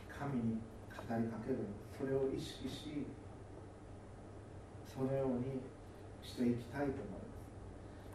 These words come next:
だから、絶えず祈るっていう時には、ふ-、普通の語りかけでもいいですし、主の祈りを何回も申し上げてもいいですし、ロザリオの祈りでもいいと思います。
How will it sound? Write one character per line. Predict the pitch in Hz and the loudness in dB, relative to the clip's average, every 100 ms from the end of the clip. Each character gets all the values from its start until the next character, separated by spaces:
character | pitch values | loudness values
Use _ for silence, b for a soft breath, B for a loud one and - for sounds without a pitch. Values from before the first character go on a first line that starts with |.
| - | 2
だ | 170 | 4
か | 160 | 6
ら、 | 143 135 127 - | 8 8 6 4
絶 | - 208 208 - | 6 10 12 12
え | |
ず | 147 | 8
祈 | 143 | 6
る | 147 143 | 6 6
っ | |
て | - | 6
い | 120 | 4
う | |
時 | 123 131 - | 4 0 0
に | 123 | 0
は、 | 120 117 - - 160 | 2 0 -4 -6 -2
ふ-、 | 185 196 | -2 -2
普 | 202 220 220 | 4 8 8
通 | |
の | 208 | 8
語 | 180 165 | 4 4
り | 185 | 4
か | 165 156 | 6 2
け | 175 | 0
で | 147 | 0
も | 147 | 2
い | 143 | 2
い | |
で | 123 110 | 2 0
す | - | 0
し、 | 165 143 | 0 2
主 | - - | 2 4
の | 180 | 4
祈 | 147 139 135 | 4 4 6
り | 127 | 6
を | 120 | 6
何 | 143 156 | 4 4
回 | - 127 | 2 2
も | 113 110 107 - - - - - - - - 127 | 2 2 0 -4 -10 -10 -10 -10 -10 -6 0 2
申 | 123 | 4
し | |
上 | 120 | 4
げ | 120 | 4
て | 123 | 4
も | 120 | 6
い | 120 | 6
い | 117 | 6
で | 107 | 2
す | - - | -2 0
し、 | 147 127 | 2 4
ロ | 127 | 6
ザ | 135 | 6
リ | 135 | 6
オ | 131 127 | 4 4
の | 127 127 131 | 2 2 6
祈 | |
り | 131 131 - - - - - - - - | 6 6 2 -4 -8 -10 -10 -10 -8 0
で | 180 | 4
も | 165 139 | 6 6
い | 131 | 4
い | |
と | 117 | 4
思 | 110 | 0
い | - | -2
ま | - | -4
す。 | - | -8